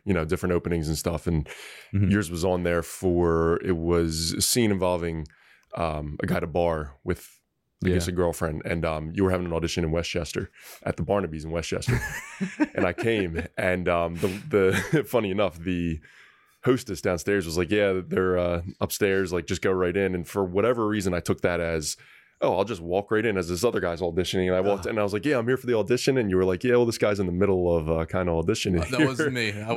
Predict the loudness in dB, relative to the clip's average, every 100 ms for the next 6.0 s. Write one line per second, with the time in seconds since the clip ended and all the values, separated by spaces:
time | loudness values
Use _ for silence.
0 | 0 0 -2 -2 0 -2 0 2 2 0
1 | -2 0 0 -2 -6 -6 0 4 4 2
2 | 0 -4 -2 -2 -2 -6 -2 0 0 0
3 | -2 -6 -12 _ 0 2 0 -4 -10 _
4 | _ -2 2 2 0 0 0 0 -2 0
5 | 2 4 4 2 0 -2 -2 -2 0 -2